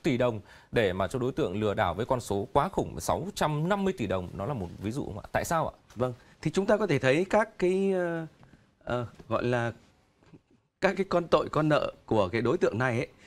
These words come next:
Speaker 2: thì rõ ràng là bị lừa đảo đến mức cùng cực. Có những người có tiền, à, và trên cơ sở có tiền đấy thì còn đi vay mượn, thậm chí bị lừa cả thêm người khác nữa để lấy ra cái số dẫn vốn lớn để góp khủng, để hy vọng là có cái, cái lãi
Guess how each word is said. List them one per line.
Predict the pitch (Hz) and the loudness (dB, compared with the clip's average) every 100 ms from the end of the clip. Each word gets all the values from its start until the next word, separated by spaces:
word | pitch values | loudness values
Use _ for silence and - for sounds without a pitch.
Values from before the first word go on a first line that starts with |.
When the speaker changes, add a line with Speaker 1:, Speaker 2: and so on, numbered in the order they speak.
| - - | -12 -2
Speaker 2:
thì | 123 | 2
rõ | 135 160 | 4 4
ràng | 170 135 | 2 2
là | 123 | 0
bị | 107 123 | 0 2
lừa | 120 110 | 2 4
đảo | 90 | 2
đến | 82 127 | 0 -2
mức | 170 - | -4 -2
cùng | 131 104 | 0 2
cực. | - - - _ _ - | 0 -2 -6 _ _ -2
Có | 156 | 2
những | 190 | 2
người | 165 143 | 0 0
có | 139 | 0
tiền, | 143 135 107 85 - - _ | 2 2 2 -6 -20 -20 _
à, | - | -6
và | 101 127 - _ _ - | 2 2 2 _ _ -2
trên | 208 | 0
cơ | 202 | 0
sở | 185 101 | 0 0
có | 123 | 0
tiền | 160 131 | 0 0
đấy | 117 156 | 0 -2
thì | |
còn | 120 120 107 110 | -2 0 0 -2
đi | 147 | -2
vay | 139 123 151 185 | -4 -4 0 2
mượn, | 180 - - _ _ _ _ | 2 2 -2 _ _ _ _
thậm | - - | -2 -2
chí | - 196 | -2 -2
bị | 139 87 | -2 -2
lừa | 123 156 170 | 2 4 4
cả | - 101 | 4 0
thêm | 160 175 | 0 0
người | 139 | 0
khác | 156 190 | 0 -2
nữa | 175 156 | 0 -2
để | 156 98 | 0 0
lấy | 87 123 175 | 0 -2 -2
ra | 151 | -4
cái | 147 | -6
số | - 131 139 139 | -2 -2 -2 0
dẫn | 127 160 | 0 0
vốn | 147 | -2
lớn | 147 127 - | 2 0 0
để | 90 | -2
góp | 73 151 - - - | 0 -2 -2 -16 -6
khủng, | - 107 92 | 0 0 0
để | 82 | -4
hy | - 160 | -2 0
vọng | 165 - - - | 2 0 -2 -10
là | 92 76 | -4 -4
có | 73 95 104 123 | -2 -2 -2 -4
cái, | 131 131 _ - _ | -8 -10 _ -20 _
cái | 120 | -2
lãi | 127 - | 0 0